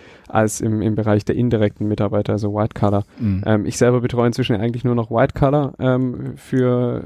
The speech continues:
Speaker 1: für den deutschsprachigen Raum.
Speaker 2: Ja.
Speaker 1: Was mir persönlich, äh, oder wo ich mich am, am meisten drin sehe, ähm, oder auch wie ich selbst geführt werde, ist eher transformational. Das heißt,
Speaker 2: Ja.
Speaker 1: ich sage jetzt mal moderner, vermeintlich lockerer,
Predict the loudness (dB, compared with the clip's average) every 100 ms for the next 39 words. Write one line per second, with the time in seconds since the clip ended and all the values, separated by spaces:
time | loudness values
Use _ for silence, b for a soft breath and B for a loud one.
0 | -8 -4 -2 0 -2 -2 -4 -4 -4 -2
1 | -4 -6 B 0 0 B _ _ -2 0
2 | 0 -4 0 0 0 0 0 0 2 2
3 | 2 0 -2 -16 -12 -10 -4 -2 0 0
4 | 0 0 0 -2 -4 -2 0 2 0 -4
5 | -2 0 0 0 2 4 4 2 -2 0
6 | 2 2 -2 -4 -6 -12 -20 -20 _ _
7 | -12 -6 -4 -4 -6 -8 -2 0 0 -4
8 | -6 -2 2 2 2 -2 0 0 0 -2
9 | -2 -4 -4 -4 -4 -2 -2 -2 0 4
10 | 4 2 -2 -4 -4 -6 -4 -4 0 2
11 | 4 2 -2 b b b -10 -4 0 0
12 | 0 -4 -8 -2 0 2 0 -2 -2 -4